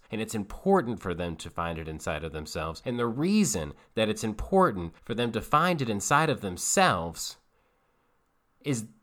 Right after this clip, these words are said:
that's the purgatorial stuff that they need to work through. That's the stuff, if purgatory is a real place, that they would carry with them into that. And furthermore, that's the stuff inside of them.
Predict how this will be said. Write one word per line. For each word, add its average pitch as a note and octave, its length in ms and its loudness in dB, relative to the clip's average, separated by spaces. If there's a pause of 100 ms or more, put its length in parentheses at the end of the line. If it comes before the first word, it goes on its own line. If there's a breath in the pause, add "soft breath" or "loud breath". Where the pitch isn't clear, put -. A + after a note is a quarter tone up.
(120)
that's F#3 480 4
the - 120 -8
purgatorial D3+ 1040 2
stuff - 520 4
that B2+ 140 -2
they C#3 140 2
need C#3 200 0
to B2 100 0
work D#3 340 0
through. E2 400 -8
That's F#3+ 380 4
the B2 140 -2
stuff, - 440 2
if A2 200 -12
purgatory D3 680 0
is A2 160 0
a G#2 60 0
real C3+ 260 0
place, E3+ 380 -2 (100)
that A#2+ 180 -4
they E3+ 140 2
would C#3 340 0
carry D3+ 520 -4 (160 loud breath)
with F3 380 0
them G#2+ 340 -2 (180)
into F3 500 0
that. - 420 -8 (300)
And A#2 200 2
furthermore, G2+ 760 6
that's C3+ 480 2
the - 180 -2
stuff - 880 4 (380)
inside A#2+ 800 6
of E2 380 -4
them. F#2 320 0